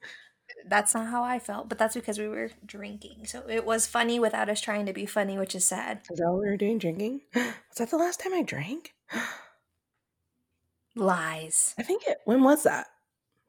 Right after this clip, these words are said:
Speaker 1: Oh my gosh, forever ago when we first started, like, like, March, I think.
Speaker 2: Okay, yeah, that was,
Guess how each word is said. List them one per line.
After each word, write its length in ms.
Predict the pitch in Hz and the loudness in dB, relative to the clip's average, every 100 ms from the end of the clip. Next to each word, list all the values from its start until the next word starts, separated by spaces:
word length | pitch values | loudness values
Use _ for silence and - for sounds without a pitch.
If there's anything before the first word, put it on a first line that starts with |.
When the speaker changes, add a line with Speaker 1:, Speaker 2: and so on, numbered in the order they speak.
| _ _ _ _ _ _ - | _ _ _ _ _ _ 4
Speaker 1:
Oh 80 | 269 | 8
my 160 | 330 | 6
gosh, 300 | 175 208 202 | 4 0 0
forever 320 | - 196 214 | 2 2 4
ago 180 | 208 180 | 2 0
when 160 | 180 190 | 0 0
we 100 | 202 | 0
first 580 | 202 202 208 - - - | 0 0 0 -4 -4 -4
started, 460 | - 185 190 185 | -2 0 0 -2
like, 220 | 185 180 - _ _ - _ 226 | -4 -6 -18 _ _ -20 _ -2
like, 280 | 202 190 | -2 -2
March, 380 | 196 185 196 202 | -4 -2 -2 -2
I 60 | 240 | -4
think. 260 | 277 294 | -6 2
Speaker 2:
Okay, 400 | 170 185 180 165 165 | 6 6 6 4 6
yeah, 160 | 175 | 6
that 180 | 175 175 | 6 8
was, 220 | 254 262 | 6 4